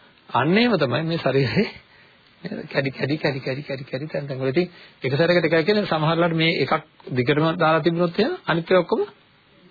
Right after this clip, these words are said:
ඕෆ්. හරිද? අනිත් ඒවා ඔක්කොම ඕෆ්. අනිත් වෙන එකක් දාලා තිබ්බොත් අනිත් එක ඕෆ්.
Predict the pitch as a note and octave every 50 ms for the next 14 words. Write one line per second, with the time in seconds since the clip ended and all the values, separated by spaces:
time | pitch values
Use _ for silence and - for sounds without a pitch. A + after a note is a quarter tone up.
0 | - - C3+ G#2 - - - - - - - - - _ _ _ _ _ _ _
1 | - - - - F3+ E3+ - - G3+ - - A#3+ - - _ _ - - - -
2 | - - - - - - C3 C3+ C3 - D#3 C#3 C3+ - - C#3+ D3+ G3 C#4 -
3 | - D3 D3+ F3 E3+ - - C#3 D3 E3 F3 E3 F#3 F3 E3 F3 F3 F3+ F3+ F#3+
4 | G3 G3 C#4 G4+ G4 - _ _ _ _ _ _ _ _ _ _ _ _ - -
5 | - _ - - _ - - - D3+ D3 C#3+ C3+ - - A#2 G#2+ A#2 A2 A2 A2+